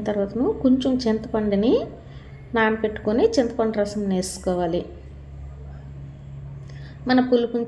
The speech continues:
చూసుకొని చింతపండు రసం వేసి ఒకసారి కలిపి మూత పెట్టి బాగా ఉడకనివ్వాలి. ఈ విధంగా పులుసు మరుగుతున్నప్పుడు ముందుగా ఫ్రై చేసి పెట్టుకున్న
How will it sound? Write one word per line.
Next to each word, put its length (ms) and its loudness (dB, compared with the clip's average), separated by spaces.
చూసుకొని 500 -2
చింతపండు 440 2
రసం 320 -4
వేసి 320 0
ఒకసారి 420 -2
కలిపి 340 2
మూత 180 4
పెట్టి 280 4
బాగా 280 2
ఉడకనివ్వాలి. 680 2
ఈ 100 4
విధంగా 420 4
పులుసు 380 4
మరుగుతున్నప్పుడు 720 2
ముందుగా 400 8
ఫ్రై 160 2
చేసి 260 0
పెట్టుకున్న 420 -2